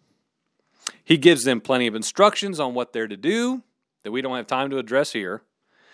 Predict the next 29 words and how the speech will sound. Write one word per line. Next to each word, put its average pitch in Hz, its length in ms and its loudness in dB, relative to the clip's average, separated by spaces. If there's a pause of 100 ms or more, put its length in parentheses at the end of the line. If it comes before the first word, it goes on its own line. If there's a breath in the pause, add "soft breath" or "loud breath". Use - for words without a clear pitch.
(240 soft breath)
including, 185 920 2 (340 soft breath)
but 151 180 6
not 156 300 4
limited 190 460 0
to, 156 200 -2
healing 202 500 -2
the 220 60 -4
sick - 540 -4 (320 soft breath)
and 147 140 -4
declaring 151 560 0
warnings 135 640 2 (140)
to 131 160 -4
the 123 80 -4
people. - 560 -6 (1120)
So - 160 -4
these 110 240 -4
men 151 400 0 (240)
presumably 110 580 -2
do 214 300 6
that, 139 320 4
and 139 140 -6
they 123 80 -4
come 117 320 -6
back, 165 420 2
and 123 160 -8
the 110 80 -6
scriptures 135 460 -6
pick 135 260 -4
up, 175 360 4